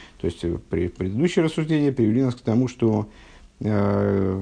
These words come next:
вот этот великий в поколении, он, если он отрывается от поколения, как бы по-, по-, воздымается над ним, возносится над ним, то это, э, совершеннейший негатив. То есть, вот, э, тем самым он и сам не реализуется, и поколение,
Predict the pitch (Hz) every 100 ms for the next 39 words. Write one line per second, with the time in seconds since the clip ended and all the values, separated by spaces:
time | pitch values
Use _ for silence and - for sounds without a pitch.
0 | 95 95 85 85 95 95 104 104 - 92
1 | 98 110 139 135 123 117 110 113 107 95
2 | 101 101 98 98 98 98 107 117 113 101
3 | 101 98 104 101 101 98 87 - 80 82
4 | - 87 82 85 85 90 87 104 107 98
5 | 85 95 90 92 147 170 113 98 110 107
6 | 90 85 95 90 95 110 185 185 139 110
7 | 123 127 131 127 131 - - - - -
8 | - 110 104 101 - 110 107 131 131 117
9 | 127 127 131 135 87 78 - - - -
10 | 90 - 101 95 95 95 85 98 98 110
11 | 101 92 90 87 143 170 165 147 135 131
12 | 131 123 117 117 117 104 85 - 101 135
13 | 143 135